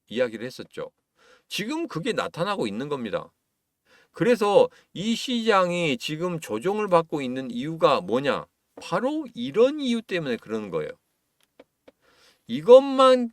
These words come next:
끝나고 난다고 하면은 분명히 주식시장이든지 암호화폐 시장 다 상승할 수밖에 없습니다. 자, 여기서 제일 중요한 게 있습니다.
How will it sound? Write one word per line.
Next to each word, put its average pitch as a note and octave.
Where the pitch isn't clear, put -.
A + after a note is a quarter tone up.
끝나고 B3+
난다고 B2
하면은 A#2
분명히 D3+
주식시장이든지 D3+
암호화폐 D#3
시장 E2
다 A3+
상승할 A3+
수밖에 F3+
없습니다. D3+
자, A3
여기서 F3
제일 D#3
중요한 B3
게 G3+
있습니다. B2